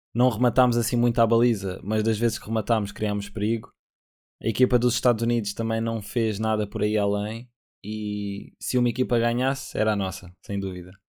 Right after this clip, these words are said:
Tivemos aquela bola da capeta aos noventa mais dois no poste, teria, pá, teria sido incrível. No primeiro Mundial, termos passado aos oitavos, eliminando a bicampeã do mundo.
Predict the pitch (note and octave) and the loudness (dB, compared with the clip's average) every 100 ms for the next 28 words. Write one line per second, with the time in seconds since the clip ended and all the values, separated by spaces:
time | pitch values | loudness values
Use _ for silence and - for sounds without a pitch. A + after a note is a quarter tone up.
0 | _ _ _ G2+ G#2 G#2 G2+ G#2+ G#2 G#2 | _ _ _ -2 0 0 0 2 2 4
1 | G#2+ G#2 G2+ G2+ G2+ A2+ G2+ G2+ G2 G2+ | 4 4 0 -2 -2 0 2 0 0 -2
2 | G2+ G2+ G#2 G#2 G2+ A2+ G#2+ G2 G2+ A#2 | 0 -2 -2 -2 -2 0 0 0 -2 2
3 | B2+ C3 - - G#2+ A2 G#2+ G#2+ G#2+ G2+ | 2 2 -8 -8 -4 0 0 2 2 2
4 | G#2 G#2 - - - F#2+ G2 G#2 G#2 G2+ | 0 -4 -10 -16 -8 -6 -4 -2 -2 -2
5 | G2+ F2 E2+ _ _ _ - G2 G#2+ G#2+ | -4 -4 -12 _ _ _ -8 -4 0 2
6 | A2 A2 G#2+ A2+ A2 F#2+ F2 - G#2 G2+ | 2 2 2 4 4 4 -2 -6 -2 0
7 | G2+ - G2+ - G#2 G2 G2+ G2+ G2+ G2+ | -2 -4 -6 -2 -2 -2 -2 -2 0 -2
8 | - G#2 G2+ G2+ A2 G2+ F2+ - _ _ | -2 -2 -2 -2 0 -2 -4 -14 _ _
9 | _ _ G#2+ G#2 G#2 G#2+ A2+ G#2+ G2+ G2 | _ _ -6 -2 0 2 2 2 0 0
10 | G#2 G2+ G#2 G2+ A2 G#2+ G#2+ G#2+ G#2+ A2+ | 0 0 -2 0 0 2 0 0 2 2
11 | B2 | 2